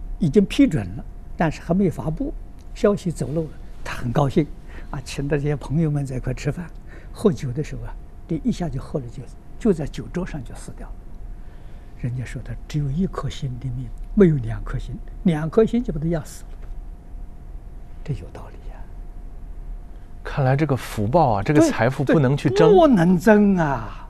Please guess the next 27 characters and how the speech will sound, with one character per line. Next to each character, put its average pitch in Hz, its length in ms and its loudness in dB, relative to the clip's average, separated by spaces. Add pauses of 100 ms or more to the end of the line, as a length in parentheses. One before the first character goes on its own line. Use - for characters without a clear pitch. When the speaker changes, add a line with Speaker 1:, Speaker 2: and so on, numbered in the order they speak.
(140)
Speaker 1:
不 226 280 0
能 135 280 0
争 139 320 -2
啊。 127 200 -8 (960)
哎， 208 320 8 (160)
而 214 180 10
且 190 200 6
有 165 160 4
一 262 160 6
定 254 280 6
的 156 80 2
时 - 280 0
间 175 200 4
因 170 240 4
缘， 120 120 -4 (600)
你 160 100 -4
什 - 160 -8
么 156 120 -6
时 - 100 -10
候 - 140 -10
来， - 180 -10 (640)
什 - 180 -8
么 156 120 -4
时 - 120 -12
候 113 120 -10
衰 - 200 -12 (120)
竭， - 160 -14